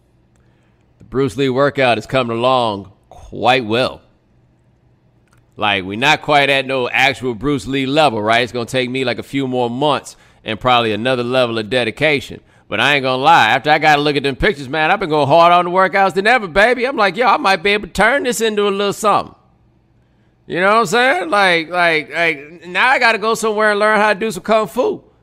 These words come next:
Otherwise, I'm just out here faking the funk. I'm a, what they call it, a poser. A poser. I take this a little bit farther. You know what I'm saying? But nah, man, I'm on it.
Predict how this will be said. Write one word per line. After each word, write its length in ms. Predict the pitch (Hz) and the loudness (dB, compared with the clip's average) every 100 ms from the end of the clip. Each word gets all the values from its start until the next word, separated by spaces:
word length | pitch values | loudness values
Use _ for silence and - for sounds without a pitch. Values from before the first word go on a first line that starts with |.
| _ _ _ _ _ | _ _ _ _ _
Otherwise, 500 | 151 247 233 214 196 | -2 0 2 2 2
I'm 100 | 214 | 0
just 160 | 208 190 | -2 2
out 140 | 208 | 2
here 160 | 202 196 | 2 0
faking 380 | 214 220 214 | 0 -2 -2
the 60 | 214 | -6
funk. 440 | 170 247 277 - _ _ | -4 -4 -4 -12 _ _
I'm 200 | 170 196 | -4 -4
a, 40 | |
what 160 | 190 208 | -4 -4
they 100 | 196 | -4
call 280 | 175 196 160 | 0 2 0
it, 60 | - | -4
a 80 | |
poser. 680 | 135 - 220 269 165 123 90 _ _ _ _ _ _ _ _ _ _ _ _ | -8 -4 -4 -4 -4 -6 -8 _ _ _ _ _ _ _ _ _ _ _ _
A 80 | - | -10
poser. 680 | - - 233 254 170 95 - _ _ _ _ _ _ _ _ _ _ _ _ _ _ _ _ | -8 -4 -4 -4 -6 -8 -10 _ _ _ _ _ _ _ _ _ _ _ _ _ _ _ _
I 200 | - - | -12 -10
take 240 | - 220 208 | -4 -2 0
this 140 | 196 | -2
a 40 | |
little 200 | 208 233 | -2 -2
bit 180 | 226 233 | -2 -4
farther. 520 | - 302 370 427 330 - _ _ _ _ - | 2 4 4 2 -6 -12 _ _ _ _ -12
You 160 | 220 | -4
know 100 | 247 | -2
what 80 | 262 | 0
I'm 80 | 262 | 0
saying? 500 | 226 302 294 277 277 | 0 2 0 -2 -4
But 180 | 196 202 | -6 -2
nah, 240 | 226 247 | 2 2
man, 380 | 233 226 254 262 - _ _ _ _ _ _ _ | 2 0 -2 -6 -16 _ _ _ _ _ _ _
I'm 180 | - 202 | -6 2
on 220 | 220 254 | 4 4
it. 120 | 185 | 2